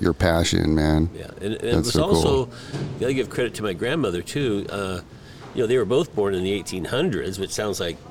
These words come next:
Speaker 2: you know, cowboys and Indians and stuff, but they, they actually rode on stagecoaches and stuff. So,
Speaker 1: Uh-huh.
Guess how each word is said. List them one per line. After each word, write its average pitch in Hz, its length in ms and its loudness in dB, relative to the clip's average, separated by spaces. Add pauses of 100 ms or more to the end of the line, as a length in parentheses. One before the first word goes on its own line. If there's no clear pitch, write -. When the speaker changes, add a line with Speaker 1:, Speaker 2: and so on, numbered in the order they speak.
(120)
Speaker 2:
you 101 80 -2
know, 76 100 -8
cowboys 92 460 -2
and 90 80 -2
Indians 98 440 -2
and 78 100 -8
stuff, - 220 -6
but - 120 -8
they, 127 100 2
they 165 380 -2
actually 151 280 0
rode 104 300 2
on 85 140 -2
stagecoaches - 840 -4
and 139 100 -10
stuff. - 320 -4
So, 127 140 2
Speaker 1:
Uh-huh. 104 360 6